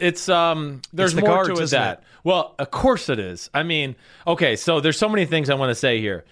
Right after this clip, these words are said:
Speaker 1: First of all, before we even dive into this, I just wanna make one more statement about their defense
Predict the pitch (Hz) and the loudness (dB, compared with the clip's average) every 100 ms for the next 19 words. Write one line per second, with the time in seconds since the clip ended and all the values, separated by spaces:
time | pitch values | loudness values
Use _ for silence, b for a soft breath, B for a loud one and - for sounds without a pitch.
0 | b b 208 226 220 180 156 131 127 _ | b b 0 0 2 2 4 2 -2 _
1 | - 147 156 180 202 202 208 185 170 143 | -4 0 0 2 2 4 2 0 0 0
2 | 156 147 139 190 147 110 107 - - - | 0 0 0 -2 -2 -2 -2 -4 -8 -4
3 | 135 147 151 147 135 107 110 127 147 190 | -2 -2 0 0 0 -2 -4 0 2 2
4 | 180 170 156 - 147 143 113 110 107 123 | 2 2 2 0 -2 -2 -2 -4 -2 -2
5 | 123 - 123 101 156 - 120 107 | -2 0 -2 0 -2 0 -2 -2